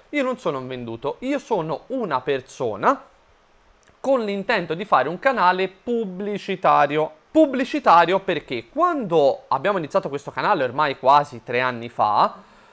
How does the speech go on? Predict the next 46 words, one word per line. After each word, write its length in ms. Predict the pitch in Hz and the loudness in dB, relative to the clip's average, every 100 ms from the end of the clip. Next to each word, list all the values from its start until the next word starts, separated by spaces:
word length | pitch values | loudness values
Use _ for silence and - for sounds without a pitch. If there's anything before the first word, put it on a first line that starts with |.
| _ _ _ _ | _ _ _ _
ho 100 | - | 2
iniziato 440 | 285 294 277 220 208 | 4 2 0 0 -2
questo 240 | 247 262 | -2 0
canale 420 | 294 269 247 247 | 2 2 2 2
che 140 | 240 180 | 2 0
ero 100 | 160 | 0
in 140 | 175 | 0
macchina 400 | 262 214 - 147 | 0 0 -2 -6
con 160 | 165 170 | -2 -2
mia 80 | |
moglie 340 | 214 220 143 123 | -2 -2 -2 -4
che 80 | 127 | -4
andavo 320 | 131 190 143 | 0 0 2
verso 320 | 147 127 160 | 0 -2 -4
Viterbo 600 | 233 233 113 113 190 214 - | -4 0 0 0 -4 -6 -6
e 100 | 320 | -6
se 140 | 320 262 | 0 0
lì 160 | 208 | -2
che 140 | 196 214 | -4 -6
si 120 | 240 | 0
parlava 300 | 285 240 220 | 2 4 2
e 60 | |
lei 100 | 202 | 0
mi 80 | 180 | -4
diceva: 300 | 165 175 147 | -8 0 2
"Te 100 | - | 2
hai 80 | 262 | 0
abbandonato 560 | 170 180 202 196 139 160 | 0 -2 -2 -4 -4 -4
un 60 | |
canale 400 | 170 254 135 147 | -4 0 0 -2
comunque 340 | 151 151 139 123 | -4 -8 -6 -2
da 180 | 117 | 0
ottanta, 420 | 92 - 165 127 120 | -2 -2 -2 0 -2
novantamila 500 | 143 143 170 220 262 | -2 -2 -2 -4 -6
iscritti 400 | - 208 202 202 | -8 -8 -8 -6
che 100 | 202 | -2
parla 240 | 170 143 | 0 0
di 80 | 143 | -2
videogiochi". 580 | 131 131 120 104 - 139 | -6 -8 -6 -6 -8 -4
A 80 | - | -2
me 160 | 185 160 | 0 -2
l'argomento 540 | 123 104 139 139 123 | -6 -8 -10 -8 -8
videogiochi 500 | 120 135 127 113 120 | -8 -6 -6 -6 -8
non 300 | 131 240 175 | -4 -2 -2
interessava 540 | 127 120 123 - 233 | -4 -8 -6 -2 0
più 220 | - 233 | 0 -2